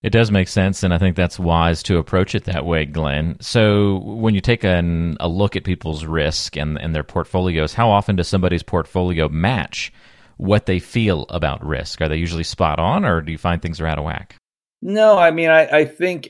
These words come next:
Speaker 2: I think typically, you know, when, you know, when you're, when you're meeting with folks for the first time, there, there needs to be some adjustments, right? Because it's like you, you kind of think in terms of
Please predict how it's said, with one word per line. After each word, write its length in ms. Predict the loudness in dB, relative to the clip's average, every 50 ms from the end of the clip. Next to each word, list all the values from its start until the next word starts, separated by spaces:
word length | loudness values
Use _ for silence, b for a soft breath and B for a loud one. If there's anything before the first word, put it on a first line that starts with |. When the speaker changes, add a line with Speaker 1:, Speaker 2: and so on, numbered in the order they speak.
| 0 0
Speaker 2:
I 140 | 0 0
think 320 | 0 -4 -6 -6 -6 -8 -4
typically, 480 | -4 -4 -4 -4 -4 -2 0 0 0
you 60 | 0 0
know, 120 | 0 0
when, 180 | 2 0 0 0
you 140 | 0 -2
know, 120 | -2 -2 0
when 100 | 0 -2
you're, 180 | -2 -2 -4
when 180 | -4 -4 -6 -4
you're 120 | -4 -4
meeting 320 | -4 -4 -4 -4 -4 -2 -4
with 180 | -4 -6 -2
folks 240 | -2 -2 -2 -2 -4
for 140 | -8 -8 -8
the 80 | -8 -8
first 440 | -6 -6 -4 -4 -4 -8 -10 -10
time, 440 | -6 -4 0 0 2 0 0 -2 -4 -8 _ _ _ _ -4
there, 360 | -2 0 2 2 2 0 -2 -2
there 200 | -2 -2 0 0
needs 260 | -2 -2 -2 -2 -2
to 80 | -2 0
be 160 | 0 0 -2
some 160 | -2 -6 -6
adjustments, 680 | -6 -2 0 0 0 0 -4 -8 -14 -14 -12 -12 -6 0
right? 280 | 2 2 2 2 0
Because 400 | -2 -4 0 2 2 2 2 0
it's 160 | -2 -6 0
like 240 | 2 2 2 2 0
you, 100 | -2 -2
you 220 | 0 0 -2 -4 -2
kind 220 | -2 -2 0 0
of 100 | 0 0
think 180 | -2 -4 -2 -2
in 120 | -4 -4
terms 280 | -2 -2 0 0 2 2
of 200 | 2 2 0